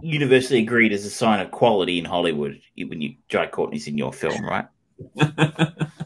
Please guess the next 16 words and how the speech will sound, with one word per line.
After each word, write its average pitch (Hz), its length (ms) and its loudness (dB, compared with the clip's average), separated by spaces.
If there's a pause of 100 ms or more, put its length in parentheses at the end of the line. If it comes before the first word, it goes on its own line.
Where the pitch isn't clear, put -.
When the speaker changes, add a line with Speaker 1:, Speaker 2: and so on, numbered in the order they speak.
(2250)
Speaker 2:
Hey, 135 140 2
the 135 140 6
jury, 156 500 8
I 151 100 8
think, 151 300 4
I 123 80 8
feel 147 280 6
like 170 220 6
the 151 80 4
jury 139 360 2
is - 120 4
still 143 240 2
strangely 123 720 0
out 117 320 0
on 170 200 4
him 208 300 2